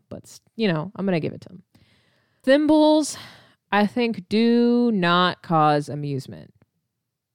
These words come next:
I'm gonna give it that. I don't think they're amusing. I think they're really utilitarian, at least personally for me. They're great,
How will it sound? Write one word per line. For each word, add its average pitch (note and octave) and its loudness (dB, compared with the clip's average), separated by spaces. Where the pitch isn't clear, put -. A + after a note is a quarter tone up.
I'm D#3+ -2
gonna D#3 -2
give C#3+ -2
it C#3 -6
that. - -6
I F#3 2
don't G3 2
think G3 0
they're F#3 2
amusing. F3 0
I E3 0
think F3 -4
they're D#3 0
really D#3+ 0
utilitarian, D#3+ -2
at D3+ -4
least D#3 -2
personally D#3 -4
for D3+ -8
me. D#3 -6
They're F3+ 2
great, F#3 4